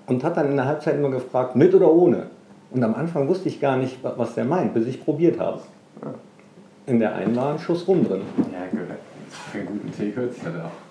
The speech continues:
Speaker 1: Ja, wir haben aber nicht häufig gewonnen, muss ich, äh, dazu sagen. Es ist Herbstanfang, dazu passt warmer Tee. Ich persönlich hasse, äh, kältere Jahreszeiten. Ich finde es Horror. Bin so eine Frostbeule.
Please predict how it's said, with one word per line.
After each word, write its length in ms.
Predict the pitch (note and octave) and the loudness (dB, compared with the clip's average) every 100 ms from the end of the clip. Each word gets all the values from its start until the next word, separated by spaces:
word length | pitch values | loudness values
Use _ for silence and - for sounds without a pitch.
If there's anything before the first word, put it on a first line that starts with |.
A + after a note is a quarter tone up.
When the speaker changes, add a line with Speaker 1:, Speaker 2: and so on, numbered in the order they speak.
| - - | -14 -4
Speaker 1:
Ja, 280 | A2+ C#3 - C#3 | 2 2 2 2
wir 80 | A#2 | 4
haben 280 | C3+ C3 A#2+ | 4 2 2
aber 300 | B2 A#2+ A#2 G#2+ A2+ - | 4 4 4 0 -4 0
nicht 200 | B2+ C3 | 0 2
häufig 360 | B2+ B2 A2 | 2 0 -4
gewonnen, 360 | G#2 A2 G2+ G2 - - - - | -2 0 0 -4 -12 -18 -10 -2
muss 140 | G#2+ | 0
ich, 280 | G#2+ - - - | -2 -6 -20 -8
äh, 180 | G#2+ G#2 | -2 0
dazu 320 | G2+ G2+ - G#2+ | 0 0 -2 0
sagen. 280 | G2+ F#2 G2+ | 2 2 2
Es 140 | - | 2
ist 140 | G3 F3+ | 4 4
Herbstanfang, 640 | A3+ - D3 A2 G2+ F#2+ | 4 2 0 0 0 0
dazu 280 | A2+ C#3+ E3+ | 2 2 0
passt 300 | E3 F#3 - - | 2 0 -2 0
warmer 340 | C3+ E3+ E3+ | 2 4 2
Tee. 320 | - E3+ G3 - - | 6 6 6 -2 0
Ich 140 | F3 E3+ | 2 4
persönlich 580 | E3+ E3 F3 E3+ - - - - | 4 4 4 2 0 -12 -10 -2
hasse, 500 | F3 - D3 B2+ A#2+ - - | -2 4 6 6 2 -4 0
äh, 260 | B2 B2 - - - - | 2 2 -2 -8 -20 -4
kältere 640 | C#3+ D#3+ D#3+ A#2+ B2+ - - | 0 2 2 2 2 0 -2
Jahreszeiten. 1000 | A#2 A#2 A2+ - - A2+ A#2 E3 F3+ E3+ | 0 2 0 -4 -2 0 0 -2 -4 -4
Ich 140 | A#2+ - | -10 -8
finde 180 | C#3 B2+ | -6 -6
es 80 | B2 - - - | -6 -16 -4 2
Horror. 520 | D3 B2 C#3+ - - - - - - | 4 4 2 -2 -12 -20 -20 -16 -6
Bin 140 | C#3 C3 | -2 0
so 40 | |
eine 100 | C3 | -2
Frostbeule. 840 | A#2 - D3 - A#2 A#2 C3 D#3 | -2 -2 -4 2 4 4 4 -2